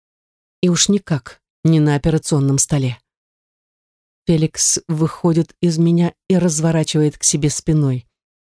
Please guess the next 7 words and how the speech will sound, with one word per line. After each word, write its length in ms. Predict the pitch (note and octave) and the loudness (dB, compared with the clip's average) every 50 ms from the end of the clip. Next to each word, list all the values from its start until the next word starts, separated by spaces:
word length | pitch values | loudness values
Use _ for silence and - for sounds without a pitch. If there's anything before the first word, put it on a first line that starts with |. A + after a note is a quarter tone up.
| _ _ _ _ _ _ _ _ _ - | _ _ _ _ _ _ _ _ _ -2
Ведет 340 | D3+ D3 C#3+ C#3 D3 C3+ _ | 0 2 2 2 0 0 _
пальцами 440 | - D3 C#3 - - - C#3+ D3 D3 | -2 -2 -2 -2 -2 -2 0 0 0
вдоль 280 | C3+ C3+ C3+ D#3 C#3+ | 0 0 0 -2 0
позвоночника 920 | - - C3+ C3+ C#3 C#3+ C#3+ C#3+ D3 C3 - - D3+ D3 - - D#3 - _ - | -2 -2 -2 0 0 2 2 2 0 0 0 -2 -2 -2 -2 -2 -4 -4 _ -4
и 60 | E3 | -4
языком 600 | D#3 C#3+ D#3+ D3 C3+ D#3 D#3 - - F3+ E3+ D#3 | -2 0 0 0 0 -2 -4 -2 0 0 0 2
оставляет 600 | D3+ - - - D#3+ D3+ D#3 D#3 D3+ D3 - - | 0 0 -2 -2 -2 0 2 2 0 0 -4 -8